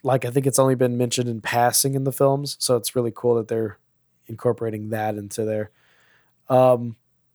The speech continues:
also in March, we have Doom Eternal coming out. Um, that was delayed a little bit, but at the same time, we've talked about how much we support games being delayed so that we actually have games.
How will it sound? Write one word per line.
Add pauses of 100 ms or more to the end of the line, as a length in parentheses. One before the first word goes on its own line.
(280)
also
in
March, (180)
we
have
Doom
Eternal
coming
out. (460)
Um,
that
was
delayed (640)
a
little
bit, (100)
but (640)
at
the
same
time,
we've
talked
about
how
much
we
support
games
being
delayed
so
that
we
actually
have (460)
games.